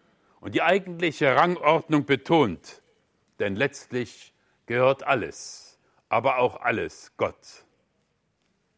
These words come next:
Nicht um Stellung zu beziehen, Standpunkte einzunehmen und zu vertreten, Partei zu ergreifen, so habe ich es gesagt, sollten die Diakone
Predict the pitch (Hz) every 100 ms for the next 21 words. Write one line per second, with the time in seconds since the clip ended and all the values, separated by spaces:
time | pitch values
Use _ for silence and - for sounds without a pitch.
0 | _ _ _ _ _ _ - 190 196 202
1 | 175 - 202 180 143 107 - 131 120 104
2 | - 156 101 73 - _ _ _ _ _
3 | - - - 180 170 - 131 101 - 123
4 | 110 113 98 - 110 104 113 90 78 71
5 | - 113 - - - - 117 139 - 85
6 | 69 _ _ _ _ _ - 135 - 175
7 | 190 180 - 120 107 - 110 113 104 87
8 | 76 - _ _ _ _ _ - 117 139
9 | 139 139 113 120 113 135 127 - - -
10 | 143 151 143 131 113 127 110 - 156 127
11 | 107 - 131 117